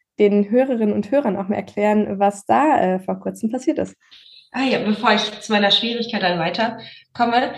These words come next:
Speaker 2: erstmal kurz Straßburg. Da war nämlich,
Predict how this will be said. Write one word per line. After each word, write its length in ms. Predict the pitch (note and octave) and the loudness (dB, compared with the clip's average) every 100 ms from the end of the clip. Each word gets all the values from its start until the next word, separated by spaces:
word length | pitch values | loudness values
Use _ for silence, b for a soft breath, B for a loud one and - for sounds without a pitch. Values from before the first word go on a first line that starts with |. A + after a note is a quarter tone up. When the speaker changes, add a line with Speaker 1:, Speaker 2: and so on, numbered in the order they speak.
| B - | B 0
Speaker 2:
erstmal 380 | A3 - F#3+ F3+ | 0 2 -2 -2
kurz 400 | G#3 - - - | -6 -8 -12 2
Straßburg. 720 | - - F#3 F3+ - F3 F3 | 2 4 0 -2 -2 -2 2
Da 460 | G3 F#3 F#3 G3 G3+ | 4 6 6 2 -2
war 180 | A3 B3 | 2 4
nämlich, 800 | C4+ F#3+ F#3 C#4 - - - _ | 4 0 -2 -4 -6 -14 -20 _